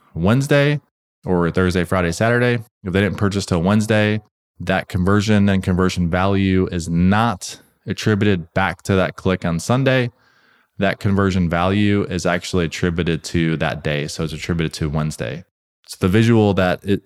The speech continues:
uh, Common Thread have, has, which is pretty, I would say pretty common and what we see and hear a lot is you have a campaign running on Sunday, Monday, Tuesday,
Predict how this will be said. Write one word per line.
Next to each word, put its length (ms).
uh, 220
Common 320
Thread 180
have, 420
has, 320
which 200
is 80
pretty, 340
I 140
would 80
say 120
pretty 200
common 340
and 100
what 120
we 180
see 240
and 80
hear 180
a 60
lot 180
is 240
you 140
have 120
a 20
campaign 380
running 200
on 120
Sunday, 480
Monday, 280
Tuesday, 600